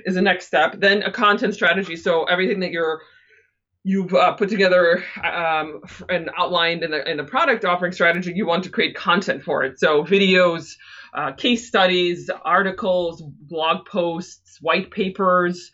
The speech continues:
So you would need to fill in that entire product offering strategy with these, with these, with this content. And content can take some, you know, it, it depends. It can, it can be pretty quick to create if you're, uh, you know, if you're pretty good at writing and knowing how to get your thoughts onto paper,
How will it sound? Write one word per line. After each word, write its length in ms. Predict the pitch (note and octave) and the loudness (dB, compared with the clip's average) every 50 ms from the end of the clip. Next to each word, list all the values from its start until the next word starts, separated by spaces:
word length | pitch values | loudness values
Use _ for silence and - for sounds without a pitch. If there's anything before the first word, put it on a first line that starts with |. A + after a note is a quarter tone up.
| - - - - - - - _ | -20 -20 -20 -20 -20 -20 -20 _
So 720 | - - A3+ F#3 F3 F3 F3 E3+ E3+ E3 E3 E3 F#3+ F#3 F3+ | -6 -2 2 2 4 4 4 2 0 -2 -4 -6 -4 -4 -2
you 120 | D#3+ G3 F3+ | 2 2 2
would 120 | F3+ F3 | 2 2
need 140 | F3+ F3 - | 2 0 0
to 100 | F3+ F3 | 0 -2
fill 280 | - - A3 A#3 G#3+ G3+ | 0 4 4 6 6 6
in 120 | F#3+ F#3 | 6 4
that 300 | F3+ F3 E3+ D#3+ - - | 4 4 4 4 2 0
entire 340 | F3 G3+ - G3 E3+ E3 D#3 | -2 -2 0 2 2 2 2
product 300 | - F#3 E3 E3 E3 D#3+ | 0 0 0 0 0 0
offering 260 | D3 D#3 F3 E3 D#3 | -2 -4 -2 -4 -6
strategy 460 | D#3 - F3+ D3+ D3+ E3 F3 D#3+ D#3 D3+ | -4 -2 0 0 0 0 -2 -2 -4 -6
with 240 | D3+ D#3 D#3 D#3 | -6 -6 -8 -8
these, 320 | - D#3+ D3 D3+ D3 - - | -8 -10 -10 -10 -12 -14 -12
with 220 | - E3 D#3+ D#3 - | -10 -10 -8 -8 -8
these, 200 | - C#3+ C#3 - - - | -8 -10 -10 -12 -14 -10
with 100 | E3 E3 | -8 -4
this 160 | D3+ D3 D3 | -4 -6 -4
content. 640 | - - F#3 F#3 F3+ G3+ - F3 C#3+ C#3+ D3+ D3+ - - - - - - - | -2 2 4 4 4 4 2 2 2 2 2 -2 -6 -12 -18 -16 -16 -6 0
And 240 | G3+ G3+ G3 G#3 G3+ | 2 2 4 4 2
content 420 | - D#4 C#4+ E4 E4 G#4 A4+ - - | 2 2 0 2 2 2 2 2 2
can 120 | C4 A#3+ | 0 0
take 220 | A#3+ C4+ G3+ - | 2 4 4 4
some, 260 | - - G#3 F#3+ - - | 4 2 0 -2 -2 -2
you 100 | F3 D#3+ | -4 -4
know, 180 | D#3+ D#3 D3+ | -4 -4 -4
it, 180 | D#3 F3 - - - | -4 -4 -4 -4 -2
it 100 | F#3 F#3 | -2 -2
depends. 480 | G3+ F#3+ - A3 F#3+ E3 F3 F3+ - - - - - - | 0 0 2 2 0 0 -2 -8 -14 -18 -20 -20 -14 -8
It 80 | F3+ F#3 | -4 -2
can, 200 | G3+ G3 F#3+ F#3+ | 0 0 0 0
it 80 | G3 G3 | 0 0
can 120 | G#3+ G#3+ | 0 0
be 80 | G#3+ G3 | 0 0
pretty 240 | - A#3 A3 G3+ | 0 0 0 0
quick 320 | G3 - - A#3 B3+ A#3 - | 0 0 0 0 0 0 -4
to 60 | G#3+ | -16
create 360 | - - C4+ C4 C4 C#4 - | -10 -4 -2 -2 -2 -2 -4
if 120 | - G3 F3+ | -6 -8 -6
you're, 360 | F3 E3 D#3+ D#3+ D#3+ D#3 C#3+ | -4 -2 0 0 2 0 0
uh, 40 | - | -2
you 100 | D#3+ D#3+ | -4 -4
know, 100 | D3 C#3+ | -4 -4
if 120 | D3 D3 - | -6 -6 -8
you're 120 | D#3+ D3+ | -12 -6
pretty 200 | - A#3 F#3 E3+ | -2 -2 0 0
good 140 | F3+ F3+ F3+ | 2 2 2
at 100 | E3 D3+ | 2 2
writing 560 | D#3 F#3 F#3+ G#3+ G#3+ A3 A3+ A3+ A3+ A3+ A3 - | 4 2 2 4 4 2 4 4 2 2 2 0
and 260 | F3+ E3+ E3 D#3 F#3 | 0 -2 -2 -2 -4
knowing 420 | D#3+ E3 E3 E3+ E3 E3 E3+ E3+ - - - _ | -2 -2 -2 -2 -2 -4 -8 -16 -20 -20 -16 _
how 80 | - E3 | -6 -4
to 80 | E3+ | -4
get 140 | D#3+ F3 E3+ | -2 -4 -4
your 140 | C#3+ D3+ D#3+ | -4 -4 -4
thoughts 360 | - - G3+ G3 G#3 G#3 - - | 0 2 4 4 4 2 0 -2
onto 400 | - F#3 F#3 F3+ G#3 - F3+ D3 | -2 0 0 -2 -2 -2 -4 -4
paper, 580 | - B3+ G#3+ A3 G3+ A3+ A3 A3 A3+ A3 A3 | -2 0 0 0 0 2 2 2 2 0 -2